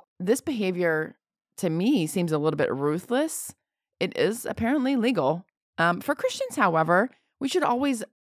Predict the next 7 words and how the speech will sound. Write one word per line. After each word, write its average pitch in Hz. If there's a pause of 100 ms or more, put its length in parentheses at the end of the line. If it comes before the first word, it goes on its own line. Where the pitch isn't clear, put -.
(460)
take 262
a 240
moment 165 (300)
and 175
consider 175
a 160
business's 202